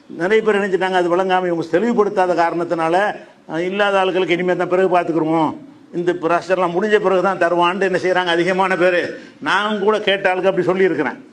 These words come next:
ஏன் சொன்னோம்னு கேட்டா, இவங்க தெளிவுபடுத்தினா தான் நமக்கு தெரியும். அவங்க சட்டத்தை கையாளுறவங்க மக்களுக்கு தெளிவா படுத்தணும். நேத்து பிரஸ் மீட்ல தெளிவா என்ன சொல்றாங்கன்னு கேட்டா,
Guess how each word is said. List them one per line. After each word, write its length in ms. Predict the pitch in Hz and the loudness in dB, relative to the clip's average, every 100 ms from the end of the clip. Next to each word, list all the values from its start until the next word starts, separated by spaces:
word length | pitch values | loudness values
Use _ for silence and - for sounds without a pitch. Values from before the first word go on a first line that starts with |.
| - - - | -20 -10 -4
ஏன் 180 | 220 | -4
சொன்னோம்னு 360 | 214 190 185 180 | -2 -2 -2 -2
கேட்டா, 260 | 165 175 220 | -2 0 0
இவங்க 380 | 196 190 170 | 0 0 0
தெளிவுபடுத்தினா 440 | 226 247 220 - 180 | 0 0 0 0 -4
தான் 120 | 175 | -2
நமக்கு 280 | 190 185 175 | -2 -2 0
தெரியும். 540 | 170 175 151 - - - - - | 0 0 -2 -6 -12 -20 -20 -10
அவங்க 200 | 131 139 | -6 -4
சட்டத்தை 400 | 127 135 202 202 | -4 -4 -4 -2
கையாளுறவங்க 720 | 165 175 185 180 165 156 196 | 0 2 2 2 0 0 0
மக்களுக்கு 500 | 180 - 190 175 208 | 0 0 0 0 0
தெளிவா 220 | 247 233 | 2 2
படுத்தணும். 440 | 175 175 175 151 - - - | 2 0 0 -2 -6 -16 -14
நேத்து 420 | - 208 220 202 | -4 -2 0 0
பிரஸ் 260 | 190 190 170 | 0 -2 -2
மீட்ல 280 | 202 175 180 | -4 -2 0
தெளிவா 220 | 180 190 | 0 2
என்ன 200 | 180 175 | 2 0
சொல்றாங்கன்னு 580 | 165 170 170 160 160 151 | 0 0 0 0 0 0
கேட்டா, 420 | 147 143 240 | 0 -2 -2